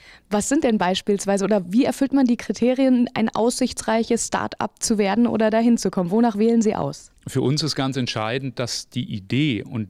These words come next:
Speaker 2: der Ansatz des Start-ups wirklich eine disruptive Chance hat, zu sagen, es werden gesamte Prozesse auf eine neue Struktur gestellt, von wo aus dann der Kunde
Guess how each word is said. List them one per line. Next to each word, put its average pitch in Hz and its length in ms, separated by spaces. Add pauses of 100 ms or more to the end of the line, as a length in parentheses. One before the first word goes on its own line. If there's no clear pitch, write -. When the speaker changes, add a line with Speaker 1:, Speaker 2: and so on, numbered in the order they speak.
(160)
Speaker 2:
der 104 180
Ansatz 117 480
des 120 160
Start-ups 117 600
wirklich 127 360
eine 120 460 (420)
disruptive 127 1040
Chance 123 600
hat, 156 200
zu 131 140
sagen, 120 460
es 110 180
werden 120 300 (360)
gesamte 117 460
Prozesse - 640
auf 123 240
eine 117 100
neue 120 360
Struktur 147 640
gestellt, 151 600 (240)
von 113 200
wo 139 160
aus 127 140
dann 117 160
der 107 100
Kunde 156 640